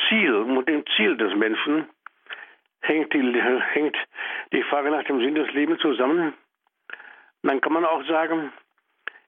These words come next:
der Sinn des Lebens ist das Hoheitszeichen Gottes im Menschen, um es ganz kurz zu sagen. Und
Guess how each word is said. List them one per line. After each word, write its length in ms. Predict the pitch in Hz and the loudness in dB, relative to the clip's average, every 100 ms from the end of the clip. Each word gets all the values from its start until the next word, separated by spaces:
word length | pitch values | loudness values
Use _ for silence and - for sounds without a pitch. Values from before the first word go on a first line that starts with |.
| _ - | _ -4
der 100 | 117 | 0
Sinn 180 | 135 143 | 2 2
des 140 | 151 - | 0 2
Lebens 420 | 120 123 156 180 - | 2 4 4 0 -2
ist 340 | - 202 - - - - - - _ _ _ _ _ - - - - _ _ - | 0 2 0 -2 -4 -4 -14 -20 _ _ _ _ _ -18 -16 -18 -20 _ _ -4
das 140 | 135 - | -2 0
Hoheitszeichen 1040 | 196 160 175 170 - 151 139 - 135 120 - _ _ _ _ _ _ - 131 | 0 2 0 0 -2 0 0 0 0 -2 -6 _ _ _ _ _ _ -6 -2
Gottes 320 | 180 185 151 | 0 0 0
im 180 | 180 151 | 2 2
Menschen, 400 | 156 131 - 104 | 2 0 0 0
um 100 | 98 | 0
es 100 | 110 | 2
ganz 220 | 123 113 | 0 0
kurz 240 | 113 104 | -2 -2
zu 140 | - 98 | -2 0
sagen. 340 | 101 95 95 80 - _ _ _ _ _ - - - _ _ _ _ _ _ _ _ _ _ - | 0 0 -2 -6 -14 _ _ _ _ _ -20 -20 -20 _ _ _ _ _ _ _ _ _ _ -2
Und 280 | 392 427 | 0 0